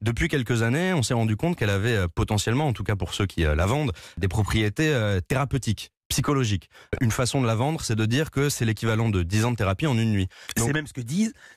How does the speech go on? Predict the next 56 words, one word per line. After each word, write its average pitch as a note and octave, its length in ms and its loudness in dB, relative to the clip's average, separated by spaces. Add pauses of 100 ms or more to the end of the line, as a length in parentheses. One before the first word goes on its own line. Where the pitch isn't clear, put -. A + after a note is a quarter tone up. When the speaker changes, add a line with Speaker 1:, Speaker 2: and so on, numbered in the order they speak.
Speaker 2:
des A2 160 0
clients, C#3+ 380 2
enfin A2+ 200 -2
des A2+ 140 2
gens E3 260 0
qui - 180 -6
ont A2 380 2
fait F#3+ 140 -2
le D#3+ 80 0
stage. C#3 420 -2
Speaker 1:
Exactement. A2 640 0 (240)
Et G#2+ 100 0
donc, F3+ 240 0 (720)
concrètement, F3 360 0
ça F3 120 0
se - 60 -4
passe D#3 120 0
comment ? A#2 300 0
On A#2+ 80 0
vous B2 100 0
donne E3+ 140 0
un D#3+ 80 0
breuvage, C3+ 540 0
vous G#2 100 2
le C3+ 80 0
buvez, C#3 380 0
vous A#2 180 0
vous A2+ 160 2
purgez. C3+ 460 0 (160)
Donc F#2+ 120 0
ça, G#2+ 120 0
c'est F#2+ 140 0
assez... F2 220 0
Euh, F2 360 0 (200)
quand F#2 120 0
je - 40 -8
parle G2 140 0
de G2 80 2
purge, F#2+ 240 -2
je E2 100 -4
parle E2+ 140 -2
de E2+ 80 0
vomi, A2+ 400 2
je C#3+ 80 -4
parle F2+ 180 -2
de... F#2 60 0
Donc F2+ 180 0
c'est F#2+ 120 0
assez... A2 260 0
Euh, F#2 140 0
Speaker 2:
Ouais, F#3+ 180 0
j'ai G#3 120 0
vu, C3 100 0
j'ai E3 100 0
vu. G#2+ 100 2
Speaker 1:
dingue. C#3+ 300 -2